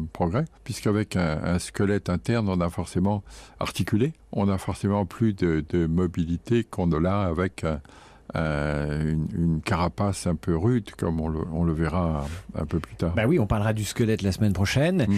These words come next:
Speaker 2: et on en saura plus sur l'apparition de ces, de ces premiers êtres, euh, vivants.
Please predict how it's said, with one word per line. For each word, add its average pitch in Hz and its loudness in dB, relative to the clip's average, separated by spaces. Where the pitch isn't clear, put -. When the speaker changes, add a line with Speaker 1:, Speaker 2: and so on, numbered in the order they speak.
Speaker 2:
et 127 2
on 131 2
en 139 4
saura 139 2
plus 143 2
sur 117 0
l'apparition 107 2
de 113 4
ces, 104 2
de 113 2
ces 135 2
premiers 135 2
êtres, - 0
euh, 117 4
vivants. 160 2